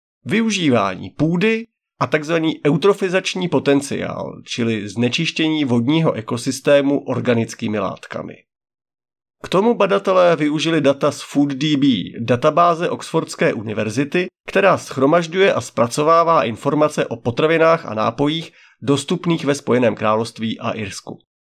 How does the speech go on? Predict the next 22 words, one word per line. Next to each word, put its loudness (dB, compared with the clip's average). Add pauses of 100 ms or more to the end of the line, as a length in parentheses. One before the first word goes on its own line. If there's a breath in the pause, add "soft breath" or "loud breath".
(340)
Současně 0
analyzovali 0
celkem -2
pět -2
set -2
sedmdesát 0
studií 0 (380)
zabývajících -2
se -2
dopadem 0
na 2
životní -2
prostředí -4
potravin 0 (300)
původem 2
z -12
osmatřiceti -2
tisíc -4
farem 2
na 2
celém 2
světě. -8